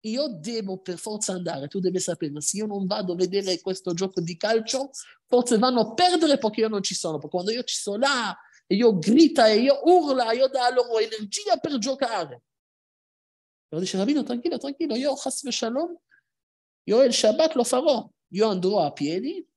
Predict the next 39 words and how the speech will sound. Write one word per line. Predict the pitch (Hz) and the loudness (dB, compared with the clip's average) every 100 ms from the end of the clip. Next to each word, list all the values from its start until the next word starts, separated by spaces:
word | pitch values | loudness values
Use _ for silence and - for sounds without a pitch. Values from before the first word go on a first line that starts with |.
| _ _ _ _ _ - - | _ _ _ _ _ -20 -6
io | 180 208 | 0 2
ho | |
anche | 208 214 214 196 | 2 0 -2 -4
il | - | -4
ticchetto | 220 208 233 226 180 | -8 -2 -2 -2 -4
per | 190 | -4
andare | 190 208 | 0 0
al | 180 | 0
stadio, | 170 - 190 170 165 | -4 -2 0 0 -2
già | 202 | -2
l'ho | 214 185 | -4 -4
comprato | 185 185 180 180 | -6 -4 -4 -6
prima | 165 185 165 | -8 -6 -6
di | 147 | -8
Shabbat, | - - 302 480 _ - - _ _ _ _ | -8 -4 -2 -4 _ -20 -20 _ _ _ _
anche | - 330 320 | -4 -2 0
ho | 233 | 0
parlato | 233 233 233 208 | 2 2 2 2
di | 208 | 0
là, | 226 240 | 2 2
io | 208 226 | 2 0
conosco | 233 226 - 202 | -2 -8 -6 -6
tutti | 226 - | -6 -6
già | 208 240 | -2 -2
perché | 214 180 | -2 -6
sono | 185 196 | -6 -4
amici | 196 202 233 | -4 -4 -4
miei, | 233 320 | -2 -2
mi | 277 | 0
fanno | 247 302 277 | 0 -2 -2
entrare | 254 320 392 392 381 | -4 -4 -2 -2 -2
senza | - 370 349 | -2 -4 -6
passare | - 254 - 262 233 | -4 -4 -4 -2 0
la | 214 | 0
macchina, | 240 370 - 403 403 403 415 - _ _ _ _ _ _ | 0 -6 -4 -6 -6 -6 -8 -12 _ _ _ _ _ _
tranquillo, | 269 294 302 370 370 339 | -4 -4 -2 0 2 4
rabbino, | 302 311 339 294 | 2 0 -2 -2
ti | 285 | -2
prometto, | - 262 302 349 370 | -2 -4 -2 -4 -2